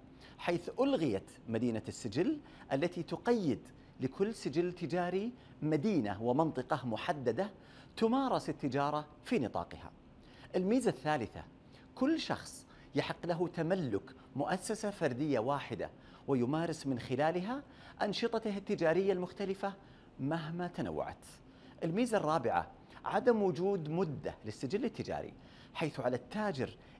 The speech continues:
التزام في موعد محدد تأكيد بيانات منشأته بشكل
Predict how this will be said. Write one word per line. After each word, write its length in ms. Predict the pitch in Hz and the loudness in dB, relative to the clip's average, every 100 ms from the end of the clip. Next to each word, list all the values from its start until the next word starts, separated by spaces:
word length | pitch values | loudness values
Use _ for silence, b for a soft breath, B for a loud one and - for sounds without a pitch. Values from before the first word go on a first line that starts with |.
| - | -2
التزام 640 | 165 - 160 202 208 180 | -2 0 0 0 0 0
في 280 | 135 - 165 | -2 -2 0
موعد 400 | 143 165 170 185 | 0 0 -2 -2
محدد 560 | 175 - 196 135 - 95 - - B B | -2 -2 -4 -4 -2 -4 -6 -20 B B
تأكيد 540 | - - - 165 175 139 | -2 -2 -2 0 2 4
بيانات 480 | 120 113 151 185 | 2 2 -2 -4
منشأته 580 | 196 233 - - - 226 - B B B B | -6 -4 0 0 0 -2 -6 B B B B
بشكل 560 | 156 156 170 160 175 | 0 0 0 -2 -2